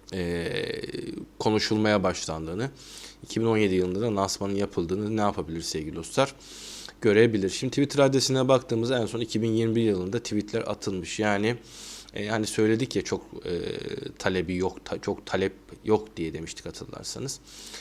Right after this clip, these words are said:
Şimdi çok talep olmadığı için, çok talep olmadığı için sevgili dostlar,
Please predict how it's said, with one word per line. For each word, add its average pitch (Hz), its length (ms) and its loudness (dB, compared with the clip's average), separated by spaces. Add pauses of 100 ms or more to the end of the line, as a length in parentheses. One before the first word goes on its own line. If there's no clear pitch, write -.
(120)
Şimdi 123 140 -10
çok 127 180 -2
talep 131 240 0
olmadığı 120 380 4
için, 127 320 0 (1700)
çok - 240 -2
talep 104 260 2
olmadığı 92 360 0
için 80 200 -8
sevgili 80 420 -4
dostlar, 123 380 -2